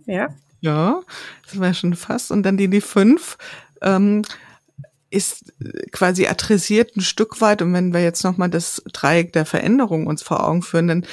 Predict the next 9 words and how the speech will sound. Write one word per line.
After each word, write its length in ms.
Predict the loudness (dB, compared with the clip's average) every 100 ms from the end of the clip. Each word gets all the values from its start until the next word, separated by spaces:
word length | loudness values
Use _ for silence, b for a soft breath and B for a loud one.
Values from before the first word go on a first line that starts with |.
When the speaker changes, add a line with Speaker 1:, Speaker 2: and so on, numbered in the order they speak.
| B
Speaker 2:
finden 360 | B 2 4 4
wir 120 | 2
viele, 500 | 2 2 4 4 2 -4 -8
ähm, 760 | -2 0 0 0 -4 -6 -10 -6 0
Dimensionen 600 | 2 4 2 2 2 2
da 160 | 2 0
auch, 180 | -2
oder 160 | -4 -4
eigentlich 260 | -6 -10